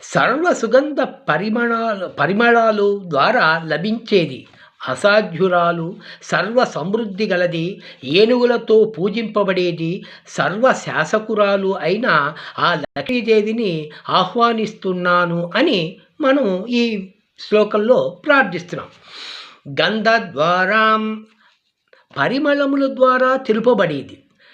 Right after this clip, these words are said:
పరిమళ ద్రవ్యములను ఇష్టపడేది. పరిమళ ద్రవ్యములు అమ్మవారికి చాలా ఇష్టం. అందువలననే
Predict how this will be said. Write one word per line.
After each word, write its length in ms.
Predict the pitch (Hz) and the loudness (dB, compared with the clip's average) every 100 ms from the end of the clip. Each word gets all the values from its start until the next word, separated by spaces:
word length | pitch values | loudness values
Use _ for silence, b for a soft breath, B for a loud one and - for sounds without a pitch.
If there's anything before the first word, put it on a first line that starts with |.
| b _ | b _
పరిమళ 420 | 143 202 294 285 | 0 2 4 4
ద్రవ్యములను 840 | 277 240 247 226 254 247 247 247 254 - | 2 2 0 4 4 4 2 0 -6 -10
ఇష్టపడేది. 800 | - 240 214 185 160 123 - _ b b b _ | -2 0 2 2 0 -6 -14 _ b b b _
పరిమళ 400 | 147 220 311 302 | -2 0 2 2
ద్రవ్యములు 1000 | 269 233 220 208 247 254 269 214 165 - 120 | 2 0 -2 0 0 2 0 0 -2 -8 -6
అమ్మవారికి 720 | 180 254 262 254 240 233 - 160 | 0 6 6 6 0 -6 -6 -4
చాలా 280 | 151 226 | 0 0
ఇష్టం. 440 | 214 139 - - 160 - _ - | 0 -4 -4 -2 -2 -6 _ -12
అందువలననే 1000 | 143 208 240 240 233 240 254 175 202 | 0 4 4 4 2 2 2 2 0